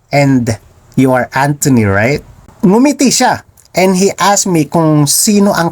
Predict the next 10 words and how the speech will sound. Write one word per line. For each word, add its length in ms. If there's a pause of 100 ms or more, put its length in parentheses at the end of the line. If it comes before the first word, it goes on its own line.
kasama 560
ko. 160 (800)
Sabi 320
ko, 560
"I'm 160
with 160
some 400
friends 400
from 320
school 560